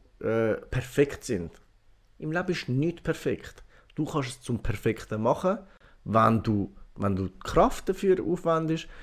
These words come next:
wenn du den Willen dazu hast, wenn du im Leben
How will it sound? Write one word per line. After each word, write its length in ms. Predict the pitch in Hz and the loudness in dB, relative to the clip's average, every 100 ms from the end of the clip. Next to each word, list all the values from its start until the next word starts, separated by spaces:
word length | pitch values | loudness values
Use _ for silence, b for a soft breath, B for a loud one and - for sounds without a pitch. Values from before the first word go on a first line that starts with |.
| b - | b 0
wenn 240 | 110 110 | 4 4
du 280 | 95 104 - - - | 2 -2 -2 -8 -2
den 120 | 101 | 6
Willen 220 | 160 196 | 10 10
dazu 280 | 180 180 165 | 8 6 4
hast, 160 | 156 - B B | 4 2 B B
wenn 220 | 123 139 | 8 10
du 80 | 147 | 10
im 280 | 131 113 - - - | 8 6 0 -16 -6
Leben 340 | 104 123 120 | 4 4 4